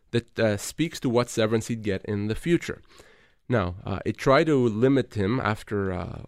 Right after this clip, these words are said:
almost nine years of employment to sixteen weeks of pay. So when he was let go, his employer said, "Okay, we're gonna pay you sixteen weeks pay as per your agreement, and because we're nice guys, we'll offer you another two weeks pay,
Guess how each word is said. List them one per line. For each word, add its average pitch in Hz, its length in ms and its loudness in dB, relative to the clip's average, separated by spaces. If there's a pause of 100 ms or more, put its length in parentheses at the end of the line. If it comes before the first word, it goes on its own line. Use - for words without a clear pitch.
almost 123 320 2
nine 104 180 0
years 98 160 2
of 95 100 -4
employment 101 460 -2
to 139 100 -4
sixteen 135 800 -2
weeks 110 260 -4
of 107 140 -8
pay. - 160 -6 (220)
So - 120 -4
when 98 120 0
he 131 100 0
was 196 220 0
let 139 200 0
go, 98 260 0 (300)
his 117 160 0
employer 117 680 4
said, 113 220 0
"Okay, 127 360 0 (380)
we're - 200 -4
gonna 127 140 4
pay 143 140 0
you 151 60 0
sixteen 123 480 -2
weeks 117 220 -4
pay 117 280 -2
as 110 140 -2
per - 140 -6
your 107 200 0
agreement, 107 440 -2
and 208 180 2 (240)
because 190 260 2
we're 170 100 2
nice 139 220 0
guys, 127 240 -2
we'll 113 120 2
offer 110 220 0
you 110 60 2
another 104 200 0
two - 200 -6
weeks 104 280 -6
pay, 98 280 -4